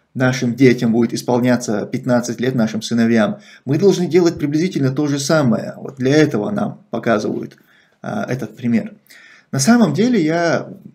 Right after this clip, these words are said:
ну, пытался как бы узнать, был ли у нас вообще действительно такой обычай. Некоторые говорят, что нечто подобное было, но это устраивались какие-то там соревнования, кто, кто там выигрывал, тому, значит, что-то подобное давали.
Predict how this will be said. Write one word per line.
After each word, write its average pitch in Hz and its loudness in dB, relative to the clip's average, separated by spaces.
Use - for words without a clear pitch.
ну, 147 -12
пытался 143 0
как - -12
бы - -12
узнать, 113 -4
был 143 -2
ли 160 2
у 113 -2
нас - -6
вообще - -8
действительно 113 -8
такой - -14
обычай. 123 -6
Некоторые 135 -4
говорят, 120 0
что 117 -10
нечто 117 -4
подобное 101 -2
было, 147 -2
но 113 -6
это - -12
устраивались 110 -4
какие-то - -10
там - -12
соревнования, 120 -4
кто, - -14
кто - -12
там - -12
выигрывал, 117 -6
тому, - -12
значит, - -18
что-то - -14
подобное 117 -10
давали. 135 -8